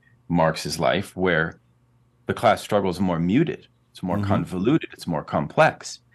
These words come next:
Speaker 1: And he would say, well, the priority is to increase the, the well-being, the livelihood,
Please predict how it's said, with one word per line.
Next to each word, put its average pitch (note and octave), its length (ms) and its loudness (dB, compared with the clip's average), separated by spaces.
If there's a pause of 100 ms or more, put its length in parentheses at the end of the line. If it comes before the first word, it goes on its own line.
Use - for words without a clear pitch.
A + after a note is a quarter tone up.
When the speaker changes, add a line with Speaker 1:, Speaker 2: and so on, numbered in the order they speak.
(300)
Speaker 1:
And G#2 140 2
he A#2 160 6
would C#3 180 2
say, A2+ 300 0
well, A2+ 400 2
the G3+ 100 -4
priority A2+ 560 0
is G2 220 -8
to - 320 -4
increase C#3 520 -2
the, F2+ 360 -4 (580)
the F#2 100 -4
well-being, A2 600 0
the E2+ 140 -6
livelihood, G#2+ 680 0